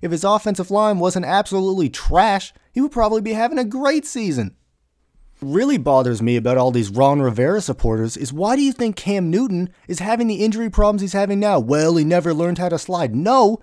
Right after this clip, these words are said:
he was never able to slide because, just like Kyle Allen, he was getting sacked forty-five times a freaking season. His body was getting beat up over time because Ron Rivera, his biggest weakness is he has had no ability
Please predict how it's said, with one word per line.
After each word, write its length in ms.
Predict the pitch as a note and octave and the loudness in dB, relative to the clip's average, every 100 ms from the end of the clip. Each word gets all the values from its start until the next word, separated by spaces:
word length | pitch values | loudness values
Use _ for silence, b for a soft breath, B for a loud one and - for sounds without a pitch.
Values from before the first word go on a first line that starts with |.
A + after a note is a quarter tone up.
| b - | b -6
he 80 | |
was 140 | G#3 G3 | -4 0
never 300 | A#3 A3 A3 | 0 0 -2
able 300 | A#3 C#4 C4 | 0 0 0
to 100 | F#3+ | -4
slide 380 | - E3+ D3 F#3 | -4 0 2 2
because, 240 | F#3 D#3 A2+ | 0 -2 -2
just 300 | D#3 G#3+ A#3 | -2 -2 -2
like 180 | A3+ | -4
Kyle 360 | - G3 F#3+ F3 | -2 -2 0 0
Allen, 280 | D3 D3 F#3+ | 0 0 0
he 80 | E3+ | -2
was 140 | C3+ | -2
getting 220 | E3+ D#3 | -4 -4
sacked 340 | - F3 D3+ - | -4 -2 -2 -4
forty-five 680 | - D#3+ A3+ F#3+ F#3+ G3+ | 0 0 0 0 0 0
times 320 | F#3+ F#3 F#3+ D3 | -2 -2 -2 -2
a 60 | |
freaking 480 | - - G#3 G3+ D#3+ | -4 -4 -2 -2 -4
season. 560 | - G#3 A#3 A#2 D#3 - _ _ _ _ _ G3 | -2 0 0 -2 -4 -8 _ _ _ _ _ -2
His 120 | F3+ | 0
body 320 | C#3 C#3+ F#3+ | 2 2 2
was 160 | F#3 A#2 | -2 -2
getting 300 | D3+ F3+ F#2+ | 0 0 0
beat 260 | C3+ D#3+ | 0 2
up 200 | F#3 F#3 | 2 2
over 260 | C#3+ E3+ G3+ | 0 0 -2
time 360 | - A#2 C3+ | -2 0 0
because 260 | D#3+ C#3 G#2 | -2 -4 -4
Ron 300 | G#2+ A#2+ E3 | 0 0 0
Rivera, 520 | G3 C3+ B2+ B2 E3 b b | -2 0 2 2 0 b b
his 160 | - A2+ | -4 -4
biggest 380 | G2 D#3+ F#3+ - | -2 -2 -2 -2
weakness 460 | C#3 G#3+ E3 D3 | -2 -2 -2 -4
is 120 | D3 - | -6 -6
he 100 | D#3 | -4
has 100 | D3+ | -2
had 160 | C#3+ | -2
no 320 | G#2+ A#2 D#3 | 0 2 2
ability 560 | G#3+ C#3+ C#3+ B2+ B2 | 2 2 2 2 0